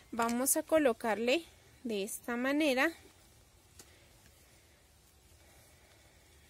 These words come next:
Y vamos a empezar a coser.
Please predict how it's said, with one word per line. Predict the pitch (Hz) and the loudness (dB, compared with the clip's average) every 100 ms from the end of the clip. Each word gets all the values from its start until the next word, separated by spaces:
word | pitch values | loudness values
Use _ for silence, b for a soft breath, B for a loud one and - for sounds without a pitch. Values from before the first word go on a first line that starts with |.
| b b - - - - - - - | b b -20 -20 -20 -20 -20 -20 -8
Y | - 302 | 0 4
vamos | 320 294 285 285 | 4 4 2 0
a | 254 | -2
empezar | 254 233 240 214 | -2 -2 -2 0
a | 208 | 0
coser. | 202 - 233 - 156 | -4 -6 -6 -4 -4